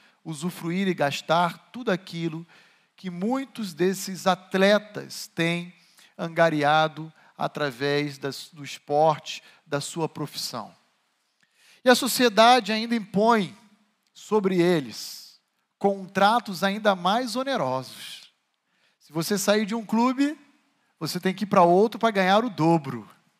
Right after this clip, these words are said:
É assim. A sociedade vive em busca de posição social, reconhecimento, status, bens,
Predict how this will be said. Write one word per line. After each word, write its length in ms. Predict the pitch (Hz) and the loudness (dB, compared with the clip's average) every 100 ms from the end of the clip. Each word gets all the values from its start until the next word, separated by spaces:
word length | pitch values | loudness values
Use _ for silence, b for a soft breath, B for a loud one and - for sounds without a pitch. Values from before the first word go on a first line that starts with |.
| _ _ _ _ _ | _ _ _ _ _
É 80 | 156 | -8
assim. 420 | 214 - 330 330 269 _ _ _ _ _ _ _ _ _ _ _ _ _ _ _ _ _ _ _ _ _ | -6 -8 -12 -14 -20 _ _ _ _ _ _ _ _ _ _ _ _ _ _ _ _ _ _ _ _ _
A 100 | 180 | 0
sociedade 640 | 180 202 - 208 196 190 | 0 0 0 4 4 2
vive 400 | 190 151 214 180 | -2 -2 -2 0
em 60 | 190 | -4
busca 480 | 170 202 190 - 190 | -2 0 0 0 -2
de 260 | 151 185 | -2 -4
posição 680 | 180 190 196 175 170 180 180 | -2 -2 -2 -2 -4 -2 -4
social, 760 | 156 165 - 165 156 160 156 143 _ _ _ _ _ _ _ _ _ _ _ | -6 -10 -8 -4 -2 -2 -4 -10 _ _ _ _ _ _ _ _ _ _ _
reconhecimento, 1400 | - 180 196 185 165 165 - 151 139 156 156 160 _ - _ _ _ | -2 -2 -2 -4 -4 -6 -8 -12 -8 -6 -6 -10 _ -20 _ _ _
status, 1160 | - - - 170 170 - - - - - _ _ _ _ 139 | -14 -6 2 4 4 -4 -16 -18 -16 -18 _ _ _ _ 0
bens, 840 | 170 170 170 165 165 - - - | 2 2 -4 -10 -16 -18 -20 -20